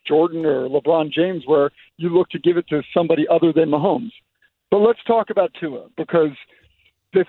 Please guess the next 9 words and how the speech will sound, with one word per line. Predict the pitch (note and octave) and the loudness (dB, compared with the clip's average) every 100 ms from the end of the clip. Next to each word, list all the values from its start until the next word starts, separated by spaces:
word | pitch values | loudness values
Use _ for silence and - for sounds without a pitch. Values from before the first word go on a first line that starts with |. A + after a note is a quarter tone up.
| - | 0
thing | B3+ E4+ | 0 0
about | C#4 C4 B3 | 0 0 0
him | A3 F#3 E3 D#3 - _ _ - | 0 0 -2 -6 -18 _ _ 0
that | F#3+ | 2
I | F3+ | 2
think | - G3 - | 0 -4 -2
that | D#3+ _ _ - | -4 _ _ -4
would | E4 - | -4 -2
surprise | F3 - G3 G#3+ A#3 | -8 -4 -2 0 -2